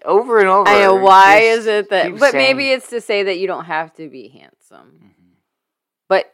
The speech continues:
Speaker 2: he was handsome to her. Like, he, she liked the way he looked and was drawn to him.
Speaker 1: Yeah. Her insides were the consist-,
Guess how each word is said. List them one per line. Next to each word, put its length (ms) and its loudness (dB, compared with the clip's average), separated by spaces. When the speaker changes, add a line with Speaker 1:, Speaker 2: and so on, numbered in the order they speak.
Speaker 2:
he 200 -16
was 160 -10
handsome 360 -16
to 100 -20
her. 680 -20
Like, 160 -20
he, 500 -20
she 760 -18
liked 540 -12
the 100 -14
way 220 -20
he 160 -20
looked 320 -20
and 100 -20
was 120 -20
drawn 380 -18
to 100 -20
him. 160 -20
Speaker 1:
Yeah. 180 -20
Her 180 -8
insides 680 -10
were 120 -10
the 120 -16
consist-, 640 -16